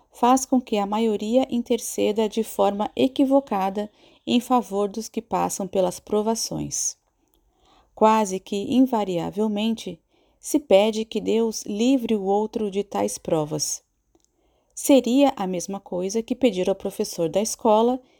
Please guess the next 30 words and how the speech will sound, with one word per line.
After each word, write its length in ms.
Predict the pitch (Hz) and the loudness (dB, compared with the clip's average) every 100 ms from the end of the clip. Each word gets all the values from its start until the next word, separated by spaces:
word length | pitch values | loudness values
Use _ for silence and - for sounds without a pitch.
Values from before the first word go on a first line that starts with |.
| _ _ | _ _
que 120 | 311 | 2
livre 400 | 254 254 277 220 | 4 4 4 2
o 120 | 202 | 2
aluno 480 | 185 185 233 233 185 | 0 0 0 0 -2
dos 200 | 196 214 | -6 -6
testes 480 | - 170 180 - 196 | -2 -2 -2 -8 -8
escolares. 880 | 208 - 254 190 147 - - - - _ _ _ _ _ _ _ _ _ - | -10 -4 -2 -2 -4 -6 -10 -12 -16 _ _ _ _ _ _ _ _ _ -10
Seria 460 | - 254 233 240 | 4 4 6 2
mais 400 | 202 185 220 233 | 2 -2 -2 -2
um 80 | 202 | -4
prejuízo 920 | 185 190 185 170 185 226 240 277 277 | -4 -4 -4 -6 -4 -4 0 0 -2
do 120 | - 226 | -8 -2
que 120 | 262 | 2
um 120 | 254 | 4
auxílio, 480 | 339 - 226 190 170 | 2 -2 -2 -2 -2
não 180 | 170 165 | -2 -4
é 60 | |
verdade? 680 | 160 160 180 220 190 170 180 _ _ _ _ _ _ _ _ _ _ _ | -4 -2 -2 -2 -4 -10 -14 _ _ _ _ _ _ _ _ _ _ _
Então, 640 | - 170 - 202 214 170 165 _ _ _ _ _ | -2 -2 2 2 2 -2 -8 _ _ _ _ _
quando 280 | - 233 247 | 2 4 6
você 280 | 262 269 247 | 4 4 0
tem 260 | 220 214 | -2 -4
a 60 | 208 | 0
intenção 580 | 254 277 269 262 190 165 | 2 4 2 2 -4 -4
de 120 | 175 | -4
ajudar 360 | 165 156 151 | -4 -2 -2
alguém, 480 | 156 165 160 175 240 - _ _ _ _ _ - | -2 -4 -2 -2 -4 -8 _ _ _ _ _ -2
e 240 | 196 220 | 2 2
isso 220 | 226 - | 0 -2
exige 500 | 185 170 180 175 190 | -2 -2 -6 -4 -6